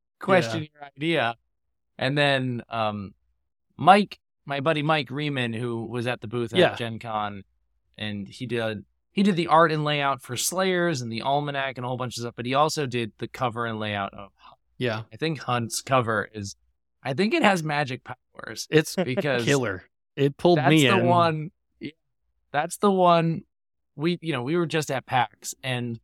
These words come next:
Speaker 1: we strategically placed a, a copy of Hunt so that it was facing every possible angle that somebody could be
Speaker 2: <laughs>
Speaker 1: approaching our booth,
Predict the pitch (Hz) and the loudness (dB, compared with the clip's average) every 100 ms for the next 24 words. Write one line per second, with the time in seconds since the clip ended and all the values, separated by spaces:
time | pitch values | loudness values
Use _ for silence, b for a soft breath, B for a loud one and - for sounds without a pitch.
0 | _ _ _ _ _ _ _ _ _ 123 | _ _ _ _ _ _ _ _ _ -4
1 | 151 160 - 143 156 180 208 190 185 - | -2 -2 -2 -4 0 0 0 0 -2 0
2 | 156 147 - - - 131 110 _ - 127 | 0 0 -4 -10 -8 -8 -10 _ -6 -4
3 | 120 120 - _ _ _ - - 147 - | -2 -4 -8 _ _ _ -14 0 2 2
4 | 185 165 127 143 123 113 - _ _ _ | 2 0 0 -2 -2 -4 -12 _ _ _
5 | _ _ _ - 151 151 139 143 - 151 | _ _ _ -4 2 2 2 -2 -2 -2
6 | 147 139 131 143 151 160 180 - 156 156 | -2 -6 -6 -2 -2 0 -2 0 2 2
7 | - 147 139 127 123 127 113 110 110 - | 2 -4 -4 -4 -4 -6 -6 -4 -4 -4
8 | 131 123 120 110 131 110 120 _ _ _ | -6 -4 -4 -4 -6 -8 -12 _ _ _
9 | - 214 - 139 127 131 123 110 113 131 | 0 0 2 0 2 -2 0 -2 -2 -4
10 | 143 | -6